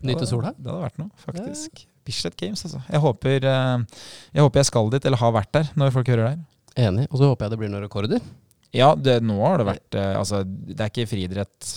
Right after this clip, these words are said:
Speaker 2: eh, som er øverst på agendaen for alle, men nå har det vært, eh, forrige gang, eh, i, ehm, i Paris.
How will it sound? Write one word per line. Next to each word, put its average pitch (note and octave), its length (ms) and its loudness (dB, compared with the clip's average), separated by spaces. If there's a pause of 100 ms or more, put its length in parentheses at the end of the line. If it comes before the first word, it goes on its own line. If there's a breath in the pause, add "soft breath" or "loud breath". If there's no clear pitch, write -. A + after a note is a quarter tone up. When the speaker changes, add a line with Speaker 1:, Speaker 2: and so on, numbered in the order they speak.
Speaker 2:
eh, G#2 240 -6
som G2 400 -2
er F#2+ 260 -4
øverst F#2 280 -4
på G#2 100 -2
agendaen F#2 320 -4
for G#2 160 -2
alle, C#3 240 0 (440 soft breath)
men G#2+ 120 -2
nå D2 80 -4
har D2+ 160 0
det B2 80 0
vært, - 320 -8
eh, F2 680 -6
forrige F#2 720 -4
gang, F3+ 280 0
eh, D#3 340 -2
i, B2 240 -2
ehm, A2+ 400 -2 (760 loud breath)
i A2+ 80 -6
Paris. - 600 -2